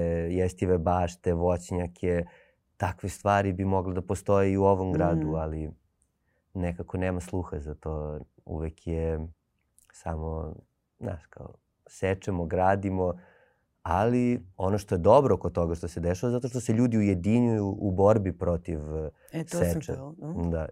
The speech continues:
Speaker 1: i to je, to je, to je ne-, mislim da je Peter to što rekao davno, kaže,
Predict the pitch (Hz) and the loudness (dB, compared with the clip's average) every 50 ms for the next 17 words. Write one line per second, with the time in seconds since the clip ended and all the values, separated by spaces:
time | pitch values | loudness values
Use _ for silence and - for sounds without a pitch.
0 | _ - 82 82 - - 95 92 98 98 98 98 98 95 95 92 90 90 - - | _ -10 -10 -8 -4 -2 0 2 2 2 2 2 2 2 2 0 -2 -4 -2 0
1 | 95 95 95 95 92 92 90 90 90 87 90 92 92 - - - _ _ _ _ | 0 2 2 2 0 0 0 0 -2 -2 -4 -4 -8 -10 -12 -18 _ _ _ _
2 | _ _ _ _ _ _ _ _ _ _ _ _ _ _ _ _ _ _ _ _ | _ _ _ _ _ _ _ _ _ _ _ _ _ _ _ _ _ _ _ _
3 | _ _ _ _ _ _ _ _ _ _ - - 110 104 104 107 110 - 113 117 | _ _ _ _ _ _ _ _ _ _ -2 0 2 2 2 0 -2 -2 -2 -2
4 | 113 - 120 113 110 110 110 107 101 - 131 120 123 113 107 - 120 110 98 - | -2 0 -2 -2 -2 0 0 -2 0 2 0 2 2 0 2 4 4 2 2 2
5 | - 95 90 90 90 90 - - 92 87 87 87 85 90 92 87 90 87 87 92 | 0 -2 0 0 -2 -4 -4 -2 -2 0 0 0 0 0 -2 -2 -4 -4 -4 -4
6 | 90 85 90 90 90 90 90 | -4 -4 -4 -2 -2 -2 -4